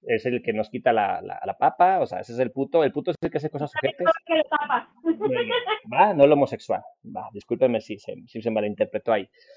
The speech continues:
Speaker 1: Este, es una expresión. Y a lo que voy,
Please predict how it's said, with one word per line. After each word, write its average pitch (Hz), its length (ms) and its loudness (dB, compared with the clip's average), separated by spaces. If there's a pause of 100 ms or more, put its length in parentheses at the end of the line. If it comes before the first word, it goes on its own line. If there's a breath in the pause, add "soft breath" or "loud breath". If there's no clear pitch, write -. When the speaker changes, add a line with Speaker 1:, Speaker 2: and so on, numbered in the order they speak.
Speaker 1:
Este, 120 640 6
es 113 100 0
una 151 100 2
expresión. - 420 -10 (320)
Y 143 400 6
a 143 100 12
lo 165 100 10
que 202 120 10
voy, 208 280 12